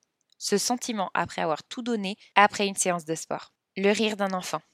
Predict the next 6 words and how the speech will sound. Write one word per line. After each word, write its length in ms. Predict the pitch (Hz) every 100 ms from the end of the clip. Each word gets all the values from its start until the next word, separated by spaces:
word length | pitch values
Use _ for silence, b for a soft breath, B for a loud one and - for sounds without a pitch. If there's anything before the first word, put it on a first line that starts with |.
| _ _ _ _ _ - -
Regarder 460 | 208 202 226 214 240
les 240 | 214 190
étoiles 400 | 202 - 196 214 -
un 100 | 190
soir 320 | - 190 175
d'été. 380 | 170 - 143